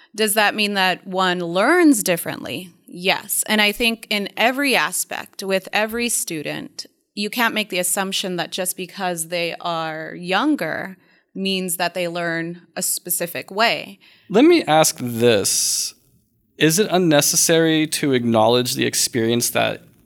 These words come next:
Speaker 2: an eighteen-year-old or younger brings to the classroom? I mean, as Stephen said earlier, they have yet to have life experience. M-, uh, well, we're talking generally speaking, of course. They don't have the life experience of a quote-unquote adult.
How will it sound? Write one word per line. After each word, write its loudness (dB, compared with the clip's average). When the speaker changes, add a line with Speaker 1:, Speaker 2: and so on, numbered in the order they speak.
Speaker 2:
an -2
eighteen-year-old 2
or 4
younger 2
brings -2
to -8
the -6
classroom? -2
I -10
mean, 2
as 0
Stephen 0
said 4
earlier, 4
they 4
have -4
yet -2
to -2
have -2
life -2
experience. 0
M-, -4
uh, -4
well, 0
we're 2
talking 0
generally 0
speaking, -6
of -10
course. -8
They 4
don't 2
have 0
the -2
life -2
experience 0
of 2
a -6
quote-unquote -8
adult. -8